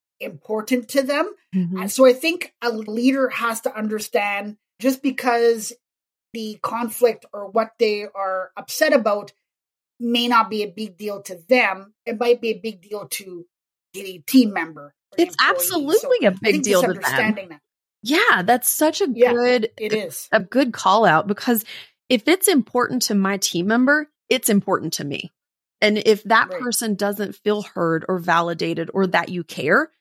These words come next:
Speaker 2: they're going to shut down. And we've all heard about quiet
Speaker 1: Right.
Speaker 2: quitting. This is not a new
Speaker 1: Mm-hmm.
Speaker 2: thing. It just has a fancy new
Speaker 1: Mm-hmm.
Speaker 2: label on it. People have
Speaker 1: Right,
Speaker 2: shut
Speaker 1: right.
Speaker 2: down for years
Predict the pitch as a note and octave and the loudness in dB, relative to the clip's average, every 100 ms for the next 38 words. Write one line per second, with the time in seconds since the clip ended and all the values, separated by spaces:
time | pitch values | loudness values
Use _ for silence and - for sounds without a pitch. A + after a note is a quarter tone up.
0 | _ _ A#3+ G#4 - G4+ A4+ F#4+ D4 C4 | _ _ 4 4 0 -2 2 2 2 2
1 | A#3+ F#3 G3+ A3+ B2+ - A3+ C4+ C4 C4+ | 0 0 2 2 0 -2 2 2 4 4
2 | F#4 - D4+ C#4 B3+ - - F3 E3 - | 4 0 -2 0 0 0 0 0 0 -2
3 | F#3 E3 F3 A3+ A#3+ E4 F#4 G3+ F3+ E3 | 0 2 0 0 -2 2 2 2 2 6
4 | F3 A3+ A3 G3 F3+ F3+ D3+ E3 A3+ - | 6 6 2 2 0 -2 -4 0 0 0
5 | A3+ A3 B3+ A3+ A3 B3 - E3 F#3+ A#3+ | -2 0 -2 -2 -2 -4 -2 -2 0 0
6 | A#3+ C4 F#3 D#3+ D#3 D3+ D3+ A3+ - - | 0 2 0 0 -2 -4 0 -2 -2 4
7 | E4 F#4+ A4+ F4 F#4 - - D4 D4+ A#3+ | 6 6 4 4 2 0 0 -2 0 0
8 | C4 C4 C4 _ _ _ _ _ A3+ - | 0 0 -2 _ _ _ _ _ -10 0
9 | D#4 C4 A#3 C4 D4+ - B2+ - - | 0 2 -2 2 4 4 0 -2 -6